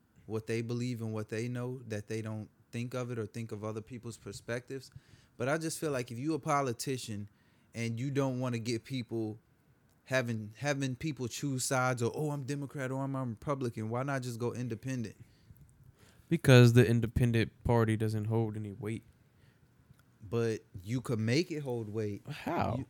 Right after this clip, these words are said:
Speaker 1: by making an impact, like saying, "I'm not choosing sides. I'm, I don't have to be a Democrat or Republican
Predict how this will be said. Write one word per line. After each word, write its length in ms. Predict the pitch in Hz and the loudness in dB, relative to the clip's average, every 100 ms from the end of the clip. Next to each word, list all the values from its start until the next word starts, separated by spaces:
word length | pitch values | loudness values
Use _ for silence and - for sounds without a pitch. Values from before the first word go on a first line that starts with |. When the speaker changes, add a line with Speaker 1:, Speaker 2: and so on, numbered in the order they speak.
| - | -8
Speaker 1:
by 220 | 123 165 | -2 -2
making 400 | 170 185 175 180 | 0 -4 -4 -6
an 80 | 170 | -6
impact, 320 | 196 196 160 | -4 -4 -2
like 180 | 143 139 | -2 -2
saying, 200 | 147 117 | -4 -4
"I'm 100 | 131 | -4
not 200 | 143 131 | -4 -8
choosing 340 | - 143 123 117 | -6 -6 -4 -4
sides. 320 | 135 123 113 | -2 -2 0
I'm, 180 | 117 117 | -2 -4
I 80 | 120 | -4
don't 160 | 127 | -4
have 160 | 135 127 | -4 -4
to 100 | 120 | -6
be 220 | 107 120 | -6 -4
a 20 | |
Democrat 560 | 104 113 113 110 123 117 | -4 -6 -8 -6 -4 -2
or 40 | 113 | -4
Republican 640 | 101 - 113 113 110 101 | -6 -6 -6 -6 -8 -10